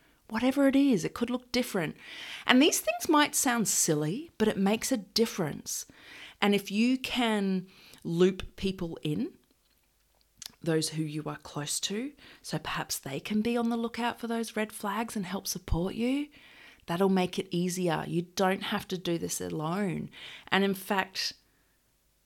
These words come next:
I strongly recommend you don't do it alone because it adds to the stress. This is something I struggle with because I'm fiercely independent and I don't want to be seen as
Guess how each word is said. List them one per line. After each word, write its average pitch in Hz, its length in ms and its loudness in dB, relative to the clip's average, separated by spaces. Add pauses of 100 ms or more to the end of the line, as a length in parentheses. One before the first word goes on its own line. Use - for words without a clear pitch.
I 180 60 -4
strongly 214 420 2
recommend 190 420 0
you 180 80 2
don't 208 400 4
do 208 160 6
it 208 60 2
alone 180 420 6
because 170 240 -4
it 202 200 -4
adds 214 380 6
to - 180 -2
the 190 100 -2
stress. - 840 -2 (260)
This 226 160 0
is 294 100 2
something 240 320 0
I 190 80 2
struggle 226 460 -2
with 160 240 -6
because 175 200 -8
I'm 190 120 -4
fiercely 220 560 -4
independent 165 560 -4
and 185 140 -4
I 180 80 -2
don't 208 200 -6
want 190 120 -2
to 185 40 -2
be 180 120 -6
seen 175 520 -4
as 156 520 -6